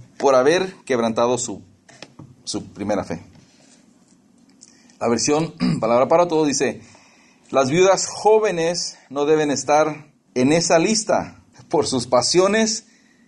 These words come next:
perdón, porque sus pasiones las alejan de su compromiso con Cristo y querrán casarse otra vez. Y serán juzgadas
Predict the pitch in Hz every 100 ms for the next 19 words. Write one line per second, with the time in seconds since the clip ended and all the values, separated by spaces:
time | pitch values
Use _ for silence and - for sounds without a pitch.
0 | _ _ - 143 151 - 127 123 - 131
1 | 170 185 196 165 135 135 165 175 196 185
2 | - _ _ _ 117 135 135 123 123 127
3 | 147 135 139 117 110 107 - 78 - -
4 | - _ _ _ - - 104 107 135 151
5 | 151 120 139 156 175 185 170 _ _ _
6 | _ _ - 117 104 90 - - - _
7 | _ _ _ _ - 110 120 131 156 156
8 | 131 143 156 160 -